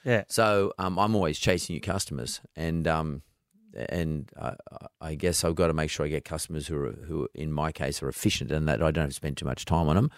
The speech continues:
Speaker 1: Yeah.
Speaker 2: I can just approve the loan.
Speaker 1: Yeah.
Speaker 2: Um, it's, it's, marketing to me is such a powerful and complex tool, and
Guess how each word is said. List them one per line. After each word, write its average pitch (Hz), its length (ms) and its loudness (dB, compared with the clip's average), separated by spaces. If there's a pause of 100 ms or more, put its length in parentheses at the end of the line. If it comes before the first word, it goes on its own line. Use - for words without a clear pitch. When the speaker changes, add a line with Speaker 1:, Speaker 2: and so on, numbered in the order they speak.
Speaker 1:
Yeah. 120 220 0
Speaker 2:
I - 80 2
can - 160 -2
just 71 200 -4
approve 76 280 2
the 64 80 0
loan. 76 280 2
Speaker 1:
Yeah. 110 180 0 (460)
Speaker 2:
Um, 71 340 0 (140)
it's, - 480 2
it's, - 320 2 (220)
marketing 110 760 4
to 98 100 -2
me 95 160 6
is 82 100 2
such - 400 4
a 85 40 0
powerful 87 680 2 (720)
and 85 140 -2
complex - 840 0 (360)
tool, 85 420 2
and 82 460 -2